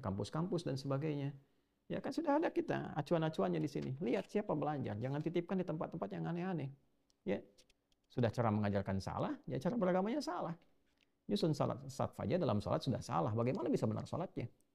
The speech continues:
Kesananya makin aneh lagi nantinya. Ya kan? Nah, karena itu kita berikan pencerahan supaya diperbaiki dengan kasih sayang. Bukan untuk memojokkan, bukan untuk mencela. Ya, jadi jangan disertai dengan celaan juga. Kalau ada orang salah karena tidak tahu, diberitahu,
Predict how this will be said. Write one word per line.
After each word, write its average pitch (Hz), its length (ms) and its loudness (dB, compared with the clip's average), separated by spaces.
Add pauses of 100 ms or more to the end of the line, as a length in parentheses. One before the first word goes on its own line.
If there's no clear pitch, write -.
(480)
Kesananya 104 400 -4
makin 110 200 0
aneh - 160 -8
lagi 185 240 4
nantinya. 139 320 0 (600)
Ya 120 60 0 (100)
kan? - 20 2 (300)
Nah, 104 240 -6
karena 117 280 -2
itu 285 440 2
kita 156 240 2
berikan 110 280 2
pencerahan 127 600 -4
supaya - 320 -8
diperbaiki 98 600 -4
dengan 143 200 0
kasih 175 240 -4
sayang. 139 280 -8 (480)
Bukan 135 240 -10
untuk - 120 -8
memojokkan, 113 680 -6
bukan 104 200 -10
untuk 110 120 -8
mencela. 104 440 -8 (320)
Ya, 110 120 -12
jadi 165 280 -2 (160)
jangan 165 240 -2
disertai 190 400 -2
dengan 143 200 -2
celaan 120 360 -4
juga. 120 320 -6 (400)
Kalau 220 200 0
ada 127 160 2
orang 104 320 -4
salah 110 240 -2
karena 95 240 -6
tidak 92 240 -6
tahu, - 240 -6
diberitahu, 123 560 -2